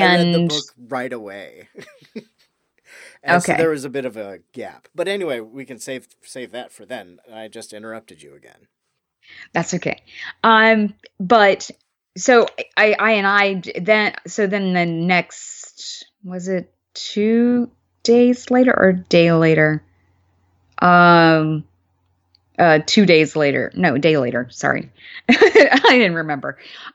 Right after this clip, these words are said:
Speaker 2: Um, I watched the movie, and so I was already in the mindset still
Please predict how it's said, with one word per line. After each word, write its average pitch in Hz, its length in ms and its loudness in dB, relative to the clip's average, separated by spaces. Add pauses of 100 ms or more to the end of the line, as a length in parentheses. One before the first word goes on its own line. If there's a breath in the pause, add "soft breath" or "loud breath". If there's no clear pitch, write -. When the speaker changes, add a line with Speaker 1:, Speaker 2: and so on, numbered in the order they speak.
Speaker 2:
Um, 214 500 2
I 180 680 -2
watched 165 800 -4
the 175 100 0
movie, 160 680 0 (320 soft breath)
and 185 160 2
so 190 100 6
I 180 120 4
was 180 240 -2
already 170 340 2
in 156 140 -4
the 143 60 -2
mindset 147 920 -2 (540)
still 143 640 -2